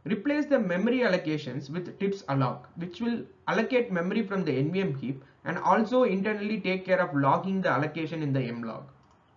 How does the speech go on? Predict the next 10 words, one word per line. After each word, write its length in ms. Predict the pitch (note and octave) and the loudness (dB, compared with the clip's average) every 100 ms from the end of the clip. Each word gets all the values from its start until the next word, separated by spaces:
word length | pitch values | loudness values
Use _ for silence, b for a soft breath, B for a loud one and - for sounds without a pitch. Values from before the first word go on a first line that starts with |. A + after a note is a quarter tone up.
| _ _ _ _ _ _ _ _ _ _ | _ _ _ _ _ _ _ _ _ _
Next, 340 | - B3 - - b b b | -2 -2 -2 -18 b b b
before 260 | F3+ A3+ E4 | -2 2 4
modifying 720 | C4+ G3 A3+ A3+ A#3+ B3 A3+ | 6 6 4 4 2 2 2
any 420 | F3 A3 B3 B3 | 2 2 2 -2
N 180 | F3 F#3 | -2 0
V 100 | G#3+ | 2
M 120 | G#3+ | 2
M 120 | G#3+ F#3 | 2 2
address 300 | C#3+ E3 D#3+ | 2 0 -2
space, 340 | - B2+ | -6 -6